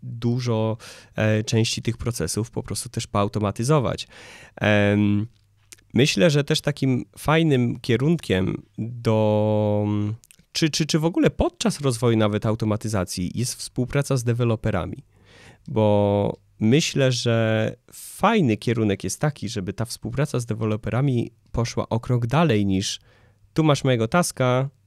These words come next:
weź go przetestuj, ty go testujesz i mówisz, „Dobra, przetestowane”, e, tylko żeby ta współpraca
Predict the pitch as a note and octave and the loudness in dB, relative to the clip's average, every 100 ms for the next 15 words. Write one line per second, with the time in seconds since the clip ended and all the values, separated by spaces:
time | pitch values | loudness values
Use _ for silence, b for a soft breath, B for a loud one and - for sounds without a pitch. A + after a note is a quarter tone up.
0 | - C3 B2+ A2+ - D3+ D3+ - B2 A2 | -4 -2 0 -2 -2 -2 -2 0 0 0
1 | A2 A#2 F#2 - F#2+ - E3+ D3+ B2 A#2 | -2 -6 -8 -8 -8 -2 2 4 2 0
2 | G#2+ G#2 F#2+ G#2 D3+ B2 A#2 - F#2+ G#2 | -2 -2 -2 0 0 0 -2 -4 -8 -6
3 | G2 G#2 C3 F#2 A2 B B B B _ | -2 0 2 0 -2 B B B B _
4 | _ - G#2 C#3+ - - A#2+ B2+ B2 C3 | _ 2 2 2 -4 -8 -4 -2 -2 -4
5 | C#3 - A2+ A2+ B2+ C#3+ G#2+ A2+ - | -6 -6 -8 -2 -2 0 0 -2 -2